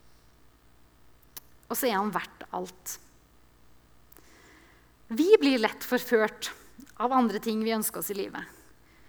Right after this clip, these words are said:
Men Jesus og hans himmelrike er verdt så mye mer enn det vi kan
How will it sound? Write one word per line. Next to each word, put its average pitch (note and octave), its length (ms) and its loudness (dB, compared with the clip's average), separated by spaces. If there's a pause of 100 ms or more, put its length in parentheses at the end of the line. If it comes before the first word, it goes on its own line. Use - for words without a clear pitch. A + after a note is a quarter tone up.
(280)
Men A#3+ 160 2
Jesus A#3+ 640 -2 (680)
og G3+ 140 -8
hans B3+ 300 2
himmelrike F#3+ 560 -4
er G3 240 -8
verdt - 280 -10
så - 280 -4
mye G#3 180 -4
mer F#3 260 -4
enn G3+ 120 -6
det F#3 160 -4
vi F3+ 120 -6
kan F#3 340 -8